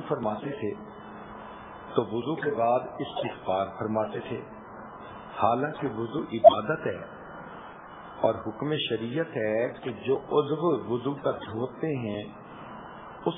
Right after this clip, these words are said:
کے گناہ جھڑ جاتے ہیں۔ تو گناہ جھڑنے والا عمل ہے، مگر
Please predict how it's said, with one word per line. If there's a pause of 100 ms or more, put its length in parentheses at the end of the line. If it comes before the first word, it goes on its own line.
(140)
کے
گناہ (160)
جھڑ
جاتے
ہیں۔ (1800)
تو
گناہ
جھڑنے
والا
عمل
ہے، (1040)
مگر